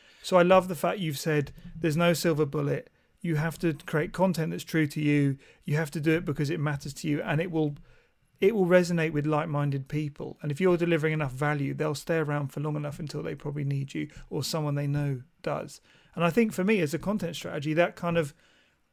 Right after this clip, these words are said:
takes a lot of pressure off, 'cause I go, "Well, if I can just write one article a week that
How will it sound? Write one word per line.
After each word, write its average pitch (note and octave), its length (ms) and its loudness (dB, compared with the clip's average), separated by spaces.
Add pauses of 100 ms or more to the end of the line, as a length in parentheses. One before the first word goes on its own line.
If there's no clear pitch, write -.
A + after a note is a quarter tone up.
(120)
takes - 260 -8
a A#3+ 40 -6
lot G#3+ 100 0
of - 100 -6
pressure C4 320 -2
off, C#3 160 -4
'cause E3+ 160 -8
I F#3 40 -4
go, G3 160 0
"Well, A#3 80 2
if A#3 120 -4
I B3+ 140 0
can G#3 140 -2
just F3+ 180 -4
write F3 180 2
one F3 180 2
article D#3+ 360 -2
a D3+ 60 2
week D#3+ 340 0
that E3 220 -4